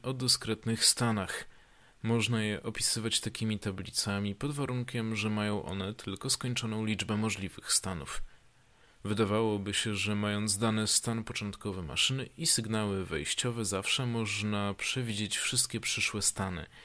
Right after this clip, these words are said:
Jest to reminiscencja poglądów Laplace'a, który sądził, że na podstawie znajomości kompletnego stanu wszechświata w jednej chwili, opisanego położeniami i szybkościami wszystkich jego cząstek,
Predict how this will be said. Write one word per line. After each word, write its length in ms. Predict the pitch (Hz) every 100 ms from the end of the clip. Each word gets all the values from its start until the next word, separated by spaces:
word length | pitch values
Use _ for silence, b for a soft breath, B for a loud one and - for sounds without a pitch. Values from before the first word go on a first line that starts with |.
| B B B B B B
Jest 240 | 101 - -
to 80 |
reminiscencja 800 | 104 104 104 104 - 120 120 - 107
poglądów 520 | 101 104 104 95 -
Laplace'a, 540 | 98 160 185 - 87 -
który 320 | - - 104
sądził, 520 | - 113 107 107 104
że 160 | 107 104
na 100 | 98
podstawie 460 | 101 - 107 101
znajomości 640 | 101 107 101 104 113 - 113
kompletnego 560 | 104 98 - 107 101
stanu 320 | - 110 101
wszechświata 640 | 98 101 - - 131 - 87
w 80 | 95
jednej 320 | 127 160 151
chwili, 340 | - 110 101 - B B B
opisanego 760 | 104 - - 113 117 110 104 101
położeniami 760 | - 135 127 113 113 107 104
i 60 | 90
szybkościami 640 | - - - - 101 98
wszystkich 460 | - 143 139 - -
jego 180 | 95 80
cząstek, 560 | - 110 113 - 107